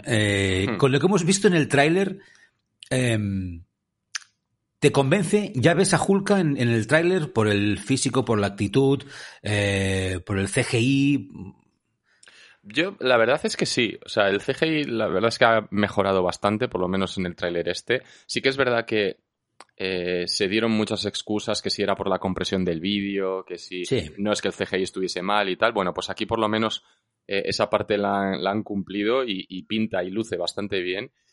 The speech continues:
Speaker 2: Y el, el aspecto de Hulk también, también convence, la verdad. Eh, recuerda bastante a, a, a los cómics. Y,
Speaker 1: Ujú.
Speaker 2: y, y su actitud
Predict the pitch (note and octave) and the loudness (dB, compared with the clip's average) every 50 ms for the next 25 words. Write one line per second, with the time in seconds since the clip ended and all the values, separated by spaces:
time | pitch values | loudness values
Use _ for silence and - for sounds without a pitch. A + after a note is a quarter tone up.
0 | _ _ - - - _ _ _ G#2+ A2 A2 G#2 G#2 G2+ G2+ G2+ - - G2+ G2 | _ _ -20 -20 -20 _ _ _ -2 0 0 0 0 0 -2 -4 -4 -4 -4 -4
1 | F#2+ - - A#2+ - C#3+ C#3 B2 - - C#3 C#3+ D3+ - - A2 F#2 - G#2 G2 | -4 -4 -6 -4 -2 0 0 0 0 0 0 -2 0 0 -2 -2 2 2 0 2
2 | G2+ A2 A#2 A#2+ B2+ C3+ C3 B2 - - _ - G2 G2 G#2 A2+ C3 - B2+ G2+ | 2 0 0 0 -2 -2 -6 -8 -12 -16 _ -8 -6 -6 -4 -6 -4 -4 -4 -4
3 | G2 F#2+ G2 G2 G2+ - - B2 - G3 - _ - F#2 F#2 F#2 F2+ F2+ G2 A#2+ | -2 -2 -4 -4 -4 -6 -6 -8 -8 -8 -10 _ -4 -4 -4 -4 -4 -4 -4 -4
4 | - G#3 _ _ _ - F#2 F#2 F2+ F#2 F#2 F2+ F2 F2 F2 F2 F2 F2 E2+ E2+ | -4 -8 _ _ _ -6 -6 -4 -4 -2 -2 -2 -2 -2 -4 -4 -6 -6 -8 -10
5 | E2 - _ _ _ _ _ - G#2 - A2+ A2+ A#2+ B2 A2 F#2 - - A2+ G#2+ | -12 -16 _ _ _ _ _ -10 -6 -2 0 2 2 4 2 2 0 0 0 0
6 | G#2+ F#2+ G2 F#2 F#2 F2+ F2 F2 E2+ - - F2+ F2+ F2+ F2 - D#2+ F2+ F2+ F2 | 0 0 0 0 0 0 0 -2 -4 -2 -4 -4 -2 -2 -4 -6 -6 -6 -8 -8
7 | - - - F#2+ F#2 G#2 A#2+ D3 - - - - - - - _ _ _ _ _ | -10 -8 -8 -6 -6 -6 -6 -8 -12 -18 -20 -20 -20 -20 -20 _ _ _ _ _
8 | _ - - A2 A#2 A2 G#2+ G#2 F#2+ F#2 - - C2 C2+ D#2 - A#2 G#2 - A2+ | _ -20 -12 -6 -4 -2 -2 -2 -4 -6 -8 -10 -12 -10 -6 -6 -6 -4 -2 -4
9 | G2+ - - G#2 G2 - C#3 | -4 -4 -8 -8 -4 -4 -4